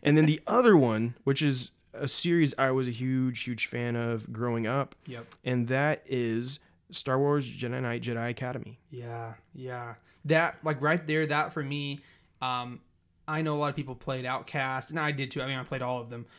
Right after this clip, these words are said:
Speaker 2: But for whatever reason, when I was younger, uh, for the longest time, I just had, on the original Xbox, I had, um, uh,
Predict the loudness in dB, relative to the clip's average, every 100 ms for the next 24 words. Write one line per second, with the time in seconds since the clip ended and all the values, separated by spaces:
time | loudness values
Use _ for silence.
0 | -10 -8 -4 -4 -2 0 0 0 -2 -2
1 | -4 -6 -10 -10 -6 -2 -2 -2 -6 -12
2 | -16 -8 -4 -4 -6 -8 -6 -4 -4 -4
3 | -4 -4 -2 -4 -4 -6 -4 -6 -6 -10
4 | -6 -4 -2 -4 -6 -8 -10 -10 -14 -8
5 | -6 -6 -8 -8 -8 -12 _ -20 -20 _
6 | _ _ -12 -10 -8